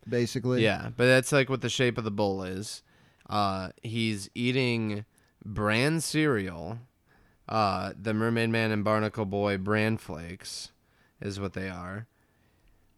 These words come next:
Speaker 1: And he's
Speaker 2: Um,
Speaker 1: watching his f-, <laughs> favorite Saturday morning show.
Speaker 2: Right, we have the French narrator narrating.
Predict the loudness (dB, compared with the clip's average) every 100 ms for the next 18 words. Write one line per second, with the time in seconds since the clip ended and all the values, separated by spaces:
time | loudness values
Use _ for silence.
0 | 0 6 8 8 6 4 4 4 4 6
1 | 4 -2 -10 -12 -14 _ _ 0 2 2
2 | 0 4 4 6 4 2 0 _ _ _
3 | _ _ _ -10 -6 -2 2 4 6 4
4 | 4 6 6 4 4 2 2 2 -2 0
5 | 4 6 6 4 4 2 2 4 4 2
6 | 2 2 2 2 0 0 0 0 -2 -4
7 | -6 -6 -8